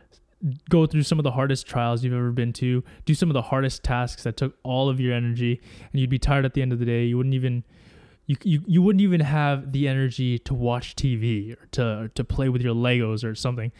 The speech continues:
Um, you'd just be that tired. Like, you wouldn't wanna go into that thing, but,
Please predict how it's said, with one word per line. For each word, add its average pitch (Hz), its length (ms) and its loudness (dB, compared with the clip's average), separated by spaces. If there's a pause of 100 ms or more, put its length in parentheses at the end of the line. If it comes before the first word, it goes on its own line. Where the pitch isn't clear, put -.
(360)
Um, 127 360 -2 (200)
you'd 131 180 0
just 131 140 0
be 139 100 2
that 117 240 0
tired. 120 340 -2 (200)
Like, 160 120 2
you 202 100 4
wouldn't 214 200 4
wanna 143 240 0
go 123 240 0
into 123 180 -2
that 107 240 -4
thing, 143 300 -2
but, 113 360 -4